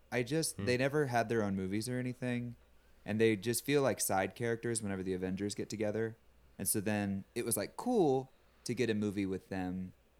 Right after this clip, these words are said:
Speaker 1: or a, or a show with them to, like, actually give them more exposure and to fall in love with those characters.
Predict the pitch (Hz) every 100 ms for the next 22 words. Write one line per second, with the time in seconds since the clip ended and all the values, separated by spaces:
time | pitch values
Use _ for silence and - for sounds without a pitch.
0 | _ - 123 107 - 101 95 - 104 95
1 | 92 - 98 - 92 87 90 95 85 -
2 | 104 - 98 92 87 90 90 78 - 87
3 | 87 92 90 87 80 - _ - 92 90
4 | 90 92 95 - 104 107 113 -